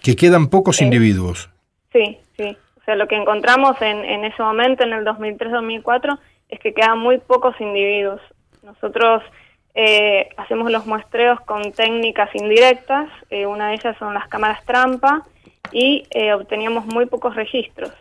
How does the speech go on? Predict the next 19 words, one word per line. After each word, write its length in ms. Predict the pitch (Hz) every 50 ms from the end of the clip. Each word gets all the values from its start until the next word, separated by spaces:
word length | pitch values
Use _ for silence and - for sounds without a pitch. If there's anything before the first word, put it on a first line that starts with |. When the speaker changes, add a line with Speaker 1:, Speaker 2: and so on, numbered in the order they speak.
| _ _ _
Speaker 2:
Por 120 | - - 208
otro 220 | 202 214 220 220
lado, 240 | 220 220 233 240 233
también 300 | 233 220 214 214 220 214
trabajamos 460 | 214 208 202 - - 202 214 220 226
con, 260 | - _ 202 185 185 190 190 190 190 185 185 190 - - -
con 180 | - - 208 220 -
fecas, 340 | - 226 226 220 - -
con 200 | - - 202 190 208
heces 400 | 233 254 240 - - 233 247 254 - - _ _ _ _ _ _ _ _
de 80 | -
estos 260 | 208 202 - 220 214 -
individuos, 640 | 220 220 220 220 226 233 233 240 247 247 277 294 - - _ _ _ _ _ _ _ _ _
y, 500 | 220 214 214 208 208 208 208 202 202 -
y 120 | - - -
también, 480 | - 214 214 220 214 214 208 208 - _ _ _
eh, 440 | - - - - - - - - - - - - - _ _ _ _
quedaban, 540 | - - 208 220 220 220 226 220 220 208 208 202 196 190 190 - - -
eh, 260 | - - - - -